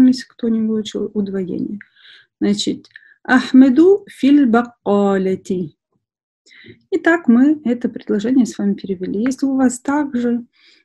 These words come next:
э, ну, возможно, где-то какие-то другие вариации, не знаю, э, в принципе,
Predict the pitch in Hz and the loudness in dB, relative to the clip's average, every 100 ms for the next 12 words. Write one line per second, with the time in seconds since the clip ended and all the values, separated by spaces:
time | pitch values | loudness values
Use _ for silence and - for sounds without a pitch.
0 | _ - 185 185 185 185 214 233 190 170 | _ -10 -6 -4 -4 -2 -2 -2 -6 -6
1 | 196 202 196 170 - - 214 214 - - | -4 -2 -2 -4 -6 -8 -6 -6 -10 -12
2 | - 202 190 170 - _ _ _ _ _ | -12 -10 -8 -10 -16 _ _ _ _ _
3 | 196 185 185 180 185 185 - 202 _ _ | -8 -6 -8 -6 -6 -6 -6 -12 _ _
4 | _ _ _ - 185 180 190 226 226 - | _ _ _ -8 -6 -6 -6 -6 -8 -6
5 | 196 190 196 _ _ _ _ - _ _ | -4 -4 -8 _ _ _ _ -20 _ _
6 | 202 190 180 185 180 190 208 - _ - | -6 -6 -6 -6 -4 -4 -6 -8 _ -20
7 | - - - _ - 196 185 185 185 _ | -20 -20 -20 _ -16 -12 -10 -10 -14 _
8 | 214 226 220 - 202 | -4 -4 -6 -8 -8